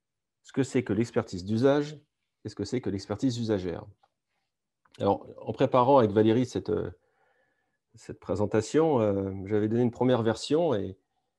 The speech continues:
et, et Valérie m'a dit, « Mais il faudrait que vous, vous donniez des exemples. » Donc, j'ai essayé de donner des exemples et c'est là peut-être qu'on doit vraiment discuter, discuter pour que les choses soient bien claires. Parce que c'est quand même assez, euh, assez subtil et,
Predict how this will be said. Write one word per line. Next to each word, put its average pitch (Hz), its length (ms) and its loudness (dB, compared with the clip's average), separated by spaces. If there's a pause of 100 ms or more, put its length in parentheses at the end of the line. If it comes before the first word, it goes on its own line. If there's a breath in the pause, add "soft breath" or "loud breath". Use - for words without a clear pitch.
(360)
et, - 760 -8 (580)
et 104 100 -8
Valérie 107 240 2
m'a 113 60 4
dit, « 131 120 2
Mais 104 160 2
il 110 100 -4
faudrait 120 280 2
que 120 60 -8
vous, 95 340 -6 (200)
vous 101 120 -10
donniez 127 240 2
des 110 160 2
exemples. » 117 540 2 (600)
Donc, 110 160 -2
j'ai 104 200 0
essayé 139 240 -4
de 139 60 -6
donner 120 160 4
des 107 160 0
exemples 135 460 2 (180)
et 120 100 -6
c'est - 160 2
là 170 120 8
peut-être 156 260 0
qu'on 127 120 0
doit 117 100 2
vraiment 135 260 4
discuter, 131 580 -4
discuter 123 440 -4
pour 110 120 -6
que 117 80 -8
les 107 40 -4
choses 120 160 -4
soient 107 120 0
bien 104 160 -2
claires. 85 280 -12 (720)
Parce - 120 -20
que 123 80 -4
c'est 120 160 -2
quand 156 120 4
même 170 100 6
assez, 143 340 4
euh, 113 280 6
assez 113 240 -2
subtil 185 680 -4 (560)
et, 107 760 0